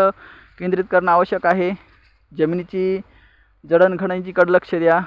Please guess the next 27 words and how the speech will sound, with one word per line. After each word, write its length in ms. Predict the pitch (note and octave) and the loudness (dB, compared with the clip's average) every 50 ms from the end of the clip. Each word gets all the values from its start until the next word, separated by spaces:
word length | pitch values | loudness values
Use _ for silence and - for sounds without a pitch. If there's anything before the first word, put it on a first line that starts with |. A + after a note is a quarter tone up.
| - _ _ _ _ _ | -8 _ _ _ _ _
पूर्व 200 | - E3+ F3+ F#3 | -6 -2 0 0
मशागत 540 | F3+ F3+ F3 - - F3+ E3+ F3+ F3 F3 - _ | 0 0 -2 -2 -2 -2 0 0 -2 -2 -4 _
कशी 220 | - D#3+ - - F3 | -8 -8 -6 -6 -2
करतो 260 | - F3 E3+ F3 F3 | -2 -2 0 2 2
आपण, 360 | E3 E3 - E3+ D#3+ E3 E3+ E3 _ _ _ _ _ _ _ _ _ _ | 0 2 2 0 -2 -2 -2 -8 _ _ _ _ _ _ _ _ _ _
सर्व, 480 | - D#3+ D#3+ E3 E3 E3 E3 E3 E3 E3 E3 - | -4 -2 0 2 4 4 4 4 2 2 0 -2
सर्वसाधारण 520 | E3 D#3+ E3 - F#3 E3+ E3+ E3 E3+ E3+ | -2 -2 0 0 0 0 0 0 -2 -2
लोक 240 | E3+ F3+ F3 - F#3 F3+ E3+ F3 _ - - - - - _ _ _ _ _ _ _ _ _ - D#3+ | -4 -6 -4 0 0 0 0 0 _ -12 -20 -20 -20 -20 _ _ _ _ _ _ _ _ _ -8 -4
जेमतेम, 680 | E3 E3 E3+ E3 - F3 E3+ E3+ E3 E3+ E3+ E3+ E3+ | -4 -2 -2 -2 -2 -2 -2 -2 -4 -6 -6 -4 2
आ, 340 | E3 E3 E3 E3 E3 E3 E3+ E3 _ _ _ _ _ _ _ _ _ _ _ _ _ _ _ _ _ _ _ _ _ _ _ _ _ _ _ _ _ | 4 6 6 6 6 4 2 0 _ _ _ _ _ _ _ _ _ _ _ _ _ _ _ _ _ _ _ _ _ _ _ _ _ _ _ _ _
कल्टिव्हेशन 440 | E3+ F3 E3+ F3+ F3 E3+ - F#3 F3+ | -8 -4 -2 -2 -2 -2 -2 -6 -2
मारतात 380 | F3 F3 F3+ G3 - G3 F3 F3+ - - - - | 0 0 0 2 2 2 2 2 -2 -14 -20 -16
आणि 220 | E3 D#3 E3 D#3+ | -10 -10 -4 -2
लगेच 220 | E3 E3 E3+ F#3 - - | -2 -2 -2 -4 -4 -4
सरी 140 | F#3 E3+ E3+ | -4 -2 0
ओढून 360 | E3+ E3+ E3+ F3 F3+ F3+ F#3+ - _ _ _ _ _ _ _ _ _ _ _ _ _ _ _ _ _ _ _ _ _ _ _ _ _ _ - | 0 2 0 0 -2 -2 -8 -12 _ _ _ _ _ _ _ _ _ _ _ _ _ _ _ _ _ _ _ _ _ _ _ _ _ _ -2
गर-, 260 | E3 D#3+ E3 E3+ E3+ D3+ | 0 2 2 2 0 0
घाई 200 | D#3 F3+ D#3+ D#3 | 0 -2 0 2
गडबडीनं 540 | E3 D#3+ D#3+ E3 F3 F3+ G3+ G#3 F#3 F3 F#3+ - _ _ | 2 2 2 2 0 0 0 0 -2 -4 -4 -8 _ _
ऊसाची 320 | - D#3+ - E3 D#3+ D#3+ D#3+ | -16 -6 -4 -4 -4 0 2
लागवड 280 | D3+ D#3 D#3 D#3+ D#3 | 2 2 2 0 -4
करतात. 240 | D3 D#3 D3 D#3 D3+ D3+ | -4 -6 -4 -4 -6 -6
असं 240 | - D#3+ D#3+ - G3 | -4 -6 -4 -4 -4
करू 180 | F#3 G#3 G3 G3+ | -4 -2 -2 -2
नका, 200 | G3+ F#3+ - F#4+ - - - _ _ _ - - - - - - - - - - | -2 -2 -4 -6 -8 -8 -20 _ _ _ -20 -20 -20 -20 -20 -20 -20 -20 -2 -2
कारण 180 | F3 F3 F#3 | 0 0 0
हे 360 | F#3+ F#3+ G3 G3 G3+ G3+ G3+ | -2 0 2 2 2 2 0